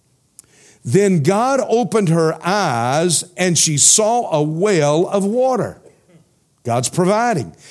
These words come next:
And she went and she filled the skin with water and gave the lad a drink. Now watch, verse twenty. God was with the lad, and he grew, and he lived in the wilderness and became a bow hunter,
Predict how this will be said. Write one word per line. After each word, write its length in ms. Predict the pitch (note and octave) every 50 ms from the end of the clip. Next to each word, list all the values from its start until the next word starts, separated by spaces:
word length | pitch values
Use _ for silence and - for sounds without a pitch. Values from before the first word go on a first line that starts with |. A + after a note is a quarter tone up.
| - - -
And 200 | - G3+ G3+ F3
she 180 | - - F3 E3
went 220 | D3 E3 G#3 A3+
and 100 | G#3 F3
she 140 | - G3+ F3+
filled 300 | D3 - G3 G3 G3+ E3+
the 60 | E3
skin 440 | C#3 - - - G3 G3+ A3 A3 G#3
with 180 | E3 D#3+ C3+ B2
water 380 | B2+ C3+ E3+ G3 G#3 G#3+ A3
and 280 | G#3 E3 F3+ D3 C3+ B2
gave 300 | B2+ D#3 F#3+ G#3+ A3 E3
the 100 | D#3 D3
lad 300 | D3 E3 F3+ F#3+ F#3+ E3
a 60 | D3+
drink. 420 | C3 A2+ D3+ F#3 G#3 G#3+ G#3+ -
Now 100 | - B2+
watch, 440 | B2 D#3 F#3 G#3+ G#3+ G3 F3 - -
verse 260 | - D#3 F#3 F3+ -
twenty. 340 | - - F#3+ A3 G#3+ F#3+ E3 - - - - - _ - - F#2 E2+
God 640 | - D#3 D#3+ F3 F#3+ G3+ G#3+ A#3 A#3+ A3+ F3 F#3 C#3
was 260 | B2 B2+ B2 G2+ F#2+
with 540 | F#2 F2+ A2 D3 F3+ G3+ A3 A3 E3 D3+ D#3+
the 120 | G3+ G3+
lad, 680 | G3 F#3+ F#3+ F3+ E3 D3 A#2 F2 D#2 D2+ C#2+ D2+ F2+ _ _ _ _ -
and 240 | - D#3+ E3+ E3+ D#3
he 140 | C3+ D#3 C#3+
grew, 720 | B2+ A2+ - - D#3 G3+ A3 F#3+ D3 A2 E2 - - - - _ _ _ _ _ _ _ _ _ _ _ _
and 180 | - F3 F3 D#3+
he 140 | D3 B2+ A#2
lived 580 | A#2 B2 C3 D#3 F3+ G3+ G#3 G#3+ G#3 F#3 D#3+
in 180 | F3+ - D#3+ D3+
the 100 | C#3 C3+
wilderness 800 | C3 D3+ F#3 F3+ D#3 C3 G#2 G#2+ G2+ G2+ G#2+ A2+ - - - - _ _ _ _ _ _ _ _ _ _ _ _ _ _ _ _ _ _ _ _ _ _ _ _ _ _ _ _ _ _
and 100 | - G#2+
became 300 | G#2+ G#2 - B2 A#2 A2+
a 40 | A2+
bow 220 | G#2+ G#2 G#2 G2
hunter, 360 | F2 - G2 E2+ D2+ - -